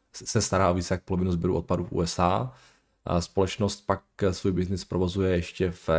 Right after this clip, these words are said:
Kanadě a Portoriku. Jedná se o stabilní biznis ve stabilní-, se stabilním nízkým růstem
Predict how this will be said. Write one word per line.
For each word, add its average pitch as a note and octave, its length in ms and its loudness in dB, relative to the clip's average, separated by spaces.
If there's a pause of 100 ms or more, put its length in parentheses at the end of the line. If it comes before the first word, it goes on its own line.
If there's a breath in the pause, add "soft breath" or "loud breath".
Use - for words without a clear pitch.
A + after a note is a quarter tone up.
Kanadě F#2 320 0
a F2 40 2
Portoriku. A2 720 0 (3500 loud breath)
Jedná F#2+ 200 2
se - 120 -4
o - 20 0
stabilní G#2 340 4
biznis A2+ 340 4
ve A2 120 4
stabilní-, G2 480 2 (360)
se G#2 120 -4
stabilním G2+ 400 4
nízkým F#2+ 320 2
růstem F#2 500 2